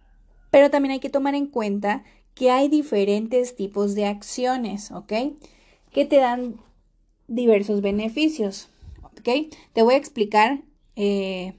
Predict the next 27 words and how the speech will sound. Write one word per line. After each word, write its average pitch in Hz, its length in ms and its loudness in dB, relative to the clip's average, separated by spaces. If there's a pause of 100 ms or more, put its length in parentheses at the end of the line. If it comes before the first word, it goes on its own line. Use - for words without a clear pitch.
(120)
cada 262 260 4
una 262 240 -4
de 208 180 -2
ellas 220 320 -2
para 202 260 -2
que - 100 -10
puedas 214 580 -2 (720)
elegir 277 680 0
entre 240 300 -6
la 196 120 -2
que 185 120 -10
más 185 220 -10
te 226 120 -8
convenga 214 540 -2
de 202 80 0
acuerdo 170 260 -6
a 160 80 -10
tus 190 160 -14
necesidades 240 800 -4 (440)
o 320 200 6
de 294 140 0
acuerdo 247 720 -2 (220)
a 247 480 2 (320)
tu 262 640 -4 (440)
capacidad 214 800 0 (140)
de 214 140 -2
adquisición, 202 800 -4